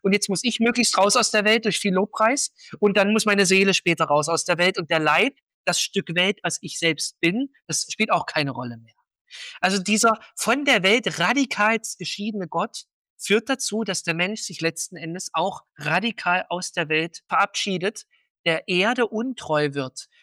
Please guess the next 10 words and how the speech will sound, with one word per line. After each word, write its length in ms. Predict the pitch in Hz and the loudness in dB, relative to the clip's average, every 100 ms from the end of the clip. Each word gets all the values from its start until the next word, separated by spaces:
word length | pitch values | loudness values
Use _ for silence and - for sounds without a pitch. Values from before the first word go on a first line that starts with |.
| _ | _
was 200 | 175 - | -6 -2
ja 160 | 175 - | -4 -4
eigentlich 580 | 143 185 208 180 185 - | -6 -4 -4 -4 -8 -8
zutiefst, 880 | - 160 - - 254 240 - - _ _ _ - | -8 -8 -10 -6 -6 -6 -8 -12 _ _ _ -6
buchstäblich 800 | 208 233 - 180 175 - 165 - | -6 -4 -6 -4 -4 -4 -10 -8
zutiefst 800 | - 165 - 196 190 - - - _ _ _ _ - | -8 -8 -6 -6 -6 -10 -12 -20 _ _ _ _ -2
unmenschlich 840 | 277 302 185 156 156 - 160 151 | 0 2 0 0 -2 -4 -6 -6
ist, 380 | 190 - - _ _ - | -6 -6 -10 _ _ -2
weil 200 | 143 139 | 0 2
Mensch, 640 | 175 247 202 247 - - | 0 0 -4 -8 -12 -14